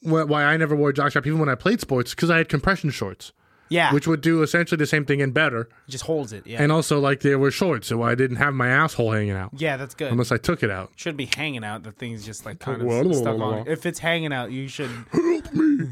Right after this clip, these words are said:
Speaker 2: <laughs> You're in, you're in dire need of surgery. <laughs>
Speaker 1: Suck it back in.
Speaker 2: All right, let's end this thing.
Speaker 1: After that, I think we have to.
Speaker 2: Okay.
Speaker 1: Um, uh, ab-, abracadabra was abadadoo.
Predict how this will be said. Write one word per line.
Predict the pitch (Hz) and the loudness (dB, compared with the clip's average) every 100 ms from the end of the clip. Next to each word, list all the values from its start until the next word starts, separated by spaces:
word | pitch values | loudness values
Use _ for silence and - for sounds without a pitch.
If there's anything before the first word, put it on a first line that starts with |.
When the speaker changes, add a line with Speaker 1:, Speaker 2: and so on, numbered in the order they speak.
| 113 | -8
Speaker 2:
<laughs> | |
You're | 143 151 | -4 -4
in, | 143 139 123 | -4 -8 -8
you're | 143 139 | -6 -6
in | 139 123 | -8 -2
dire | 165 151 151 143 | 2 4 2 0
need | 139 131 | -4 -6
of | 113 | -6
surgery. | 131 127 113 104 104 - - 208 - | -4 -4 -6 -8 -6 -6 -4 -8 -10
<laughs> | - - _ _ | -20 -20 _ _
Speaker 1:
Suck | - 143 | -6 -4
it | 123 | -2
back | 110 127 | 0 2
in. | 117 - - - - - - | 0 -4 -10 -8 -8 -10 -12
Speaker 2:
All | - - - _ - - - - - - 185 | -10 -10 -12 _ -20 -18 -18 -18 -20 -2 4
right, | 190 | 4
let's | 180 | 4
end | 165 156 | 2 0
this | 147 | -2
thing. | 143 139 - - 170 | -6 -6 -14 -4 0
Speaker 1:
After | 170 156 | 2 4
that, | 165 170 | 4 2
I | |
think | 143 147 | 2 2
we | 135 | 2
have | 135 147 | 2 0
to. | - 117 - | -2 -6 -2
Speaker 2:
Okay. | 170 165 160 127 | -2 2 0 2
Speaker 1:
Um, | 160 160 160 160 | 2 2 2 2
uh, | 156 147 143 147 156 _ _ - _ - | 2 2 2 -2 -6 _ _ -20 _ -6
ab-, | 151 160 175 160 | -2 -2 -2 -2
abracadabra | 165 180 175 160 151 151 | 0 2 2 2 4 4
was | 143 | 4
abadadoo. | 135 147 151 123 110 | 2 4 4 2 0